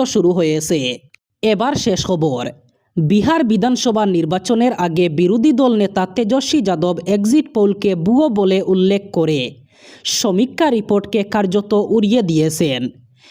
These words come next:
এক সংবাদ সম্মেলনে তিনি জানান, আঠারো নভেম্বর রাজ্যে মহাজোট সরকার শপথ গ্রহণ করবে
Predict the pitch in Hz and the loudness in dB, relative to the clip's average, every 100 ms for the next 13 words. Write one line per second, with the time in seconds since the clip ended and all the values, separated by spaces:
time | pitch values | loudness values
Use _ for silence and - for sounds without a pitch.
0 | - - 190 190 - 233 185 180 277 - | -20 -4 -4 -2 -4 -2 0 -2 -2 0
1 | 294 254 226 208 202 202 185 196 160 160 | 2 2 2 2 0 0 2 2 0 -2
2 | 160 135 131 127 - _ _ _ 190 233 | -2 -2 -6 -8 -12 _ _ _ -4 -2
3 | 285 320 330 254 185 190 175 190 185 160 | 0 2 4 2 2 0 0 0 0 -4
4 | 143 196 185 190 262 233 277 277 233 185 | -2 -2 0 0 0 2 0 0 0 0
5 | 196 185 - 175 233 220 233 214 208 196 | 0 -2 -2 -2 -2 0 0 0 0 0
6 | 180 165 165 | -2 0 0